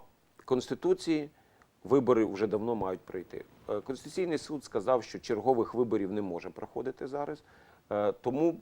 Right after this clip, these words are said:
повинні пройти позачергові. Саме тому позачергові вибори ми і пропонуємо провести. Що стосується мера, то мер сам подав відставку, тут очевидна ситуація, що повинні проходити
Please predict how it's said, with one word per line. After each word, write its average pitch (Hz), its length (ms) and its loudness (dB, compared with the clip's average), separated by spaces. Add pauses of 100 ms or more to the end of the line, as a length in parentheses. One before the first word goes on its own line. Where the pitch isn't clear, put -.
повинні 117 340 2
пройти 95 320 -4
позачергові. 85 760 -12
Саме 120 260 -2
тому 123 260 -6
позачергові 104 680 -4
вибори 98 400 0
ми 98 160 -6
і 98 40 -6
пропонуємо 87 600 -12
провести. - 420 -10
Що 139 140 -2
стосується 139 480 0
мера, 151 480 6 (440)
то 117 220 8
мер 135 280 6
сам 101 240 4
подав 98 360 -2
відставку, 123 480 -6
тут 101 180 -6
очевидна 101 500 -6
ситуація, 135 480 -4
що - 140 -14
повинні 104 380 -4
проходити 92 580 -8